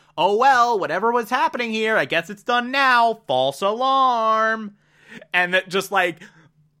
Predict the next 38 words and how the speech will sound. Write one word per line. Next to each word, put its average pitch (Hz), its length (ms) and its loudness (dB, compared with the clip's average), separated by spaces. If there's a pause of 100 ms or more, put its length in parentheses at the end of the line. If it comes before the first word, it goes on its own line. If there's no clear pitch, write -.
(140)
Faux 214 320 2
Olivia 196 440 0
and 170 180 -8
Lincoln 175 420 0
are 156 140 -4
just, 165 220 -6
like, 160 280 -6
blissfully 226 680 2
unaware 156 640 2
that 143 400 -2 (420)
both 190 380 -2
universes 165 580 -2 (100)
almost 175 440 0
just 160 200 -10
destroyed 147 440 -2
themselves. 117 800 -4 (560)
Like, 165 320 -2
it, 185 200 0 (500)
God, 170 360 -6
this 165 160 -10
episode's 143 360 -10
so 123 80 -8
good. 95 240 -20
This 147 200 -16
episode's 202 460 -2
so 175 160 0
good. 151 320 0
It 135 100 -6
is 131 160 -8
so 185 260 -2
amazing. 135 480 -6
I 127 100 -6
love 131 260 -2
it 160 120 -4
so 151 140 -4
much. 135 220 -2
It's 135 140 -10
incredible. 104 480 -10